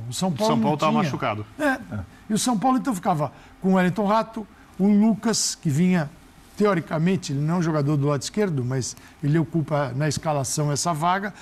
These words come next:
Speaker 1: mas ele tá por dentro com o Luciano, vem o Wellington Rato produzindo pro Caleri, o lado esquerdo é, "Apresente-se, Wellington." <laughs> Vai que é sua, porque esse corredor é teu. Não, não tinha esse corredor, não tinha o meia, então é time de,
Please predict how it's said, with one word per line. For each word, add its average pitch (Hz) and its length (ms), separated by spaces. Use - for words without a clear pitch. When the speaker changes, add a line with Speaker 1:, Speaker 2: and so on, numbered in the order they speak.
Speaker 1:
mas 185 140
ele 160 140
tá 160 160
por 160 180
dentro 196 260
com 170 140
o 156 40
Luciano, 180 540
vem 175 220
o 175 60
Wellington 165 420
Rato 208 320
produzindo 170 500
pro 156 140
Caleri, 208 520
o 196 80
lado 202 240
esquerdo 190 540
é, 135 200
"Apresente-se, 160 680
Wellington." 123 420
<laughs> 135 540
Vai 156 180
que 196 120
é 175 40
sua, 175 380
porque 220 320
esse 262 640
corredor 190 500
é 247 80
teu. 170 260
Não, 147 200
não 165 260
tinha 175 300
esse 147 120
corredor, 208 520
não 196 160
tinha 180 280
o 214 40
meia, 254 420
então 226 240
é 220 60
time 214 260
de, 196 180